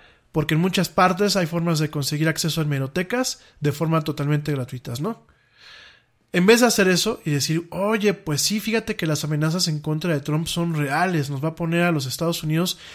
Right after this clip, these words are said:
en un tema muy delicado", porque, por ejemplo, ahorita los Estados Unidos está perdiendo aliados, eh, mucha gente ya no valora la palabra presidencial de los Estados Unidos,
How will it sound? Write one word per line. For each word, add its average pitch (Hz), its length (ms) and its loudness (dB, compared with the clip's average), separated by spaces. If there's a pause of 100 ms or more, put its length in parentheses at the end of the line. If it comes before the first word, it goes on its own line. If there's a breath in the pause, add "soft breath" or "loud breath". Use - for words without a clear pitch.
(220 loud breath)
en 147 140 0
un 170 160 2
tema 190 420 2
muy 165 300 2
delicado", 196 560 2
porque, 151 160 -6
por 143 100 -4
ejemplo, 165 140 2
ahorita 185 180 2
los 170 160 4
Estados 170 340 0
Unidos 160 240 2
está - 220 -2
perdiendo 160 320 0
aliados, 147 540 2 (500 loud breath)
eh, 143 240 2
mucha 165 340 2
gente 165 340 0
ya 170 140 4
no 175 140 4
valora 156 320 6
la 143 160 0
palabra 147 640 4 (360 loud breath)
presidencial 147 840 2
de 160 60 4
los 143 160 0
Estados 143 420 -4
Unidos, 156 540 0